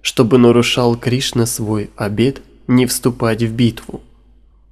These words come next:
Не хотел царь, чтобы легла на сына Васудевы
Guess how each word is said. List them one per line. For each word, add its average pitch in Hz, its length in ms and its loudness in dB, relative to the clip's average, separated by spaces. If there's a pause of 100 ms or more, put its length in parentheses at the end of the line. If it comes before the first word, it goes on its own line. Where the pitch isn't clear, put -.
(260)
Не 123 180 4
хотел 123 480 0
царь, 127 440 -4 (360)
чтобы 143 360 0
легла 143 380 2
на 151 160 0
сына 135 380 0
Васудевы 120 720 0